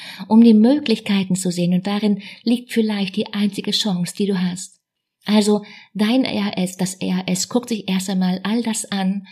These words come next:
was für dich wichtig ist. Wenn du zum Beispiel im Büro nicht nur das Klingeln des Telefons hörst, sondern mit derselben Aufmerksamkeit das Öffnen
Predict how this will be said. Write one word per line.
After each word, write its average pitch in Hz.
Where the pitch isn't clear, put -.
was 202
für 196
dich 196
wichtig 190
ist. -
Wenn 196
du 240
zum 214
Beispiel 208
im 185
Büro 190
nicht 226
nur 233
das 214
Klingeln 208
des 190
Telefons 226
hörst, 165
sondern 202
mit 196
derselben 240
Aufmerksamkeit 185
das 185
Öffnen 226